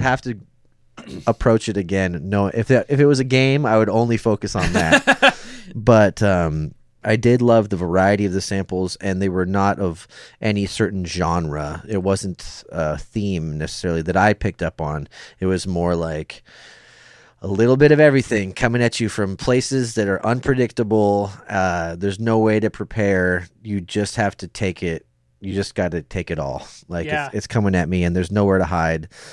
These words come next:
Speaker 1: and that's okay. Yeah, the, the sound effects that were all throughout it, there was some Foley elements grounded in, like, real life sounds, and there was some more, um, ambient recorded type sounds,
Speaker 2: Mm-hmm.
Speaker 1: crowds, and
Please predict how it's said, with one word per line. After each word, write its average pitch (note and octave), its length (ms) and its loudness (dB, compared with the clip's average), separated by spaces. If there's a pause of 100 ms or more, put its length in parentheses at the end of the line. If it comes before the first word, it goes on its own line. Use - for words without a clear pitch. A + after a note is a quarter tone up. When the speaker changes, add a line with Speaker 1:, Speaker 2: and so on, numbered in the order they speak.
(220)
Speaker 1:
and F#2+ 200 -2
that's G#2 180 0
okay. F2 400 -2 (260)
Yeah, B2 140 6
the, G#2 220 0 (100)
the A#2 100 0
sound C#3+ 280 4
effects C#3+ 400 0
that A2+ 100 4
were G2+ 320 2
all G#2+ 180 4
throughout G2+ 460 0
it, F#2+ 100 -2
there G2+ 120 0
was F2+ 180 -2
some F#2+ 380 -6
Foley G#2 420 2
elements G2+ 440 -2
grounded F#2 420 -2
in, E2 100 -4
like, E2 220 -8
real F#2+ 200 0
life G2 220 0
sounds, F2+ 480 -2
and E2+ 100 -6
there F2 120 -2
was D#2+ 280 -6 (540)
some G#2 300 0
more, F2+ 680 -2
um, D#2 640 -12 (580)
ambient A2+ 600 0
recorded A2 640 0
type A2 260 0
sounds, G#2+ 680 -4 (240)
Speaker 2:
Mm-hmm. F3 120 -14
Speaker 1:
crowds, G2 600 0
and D#2 240 -12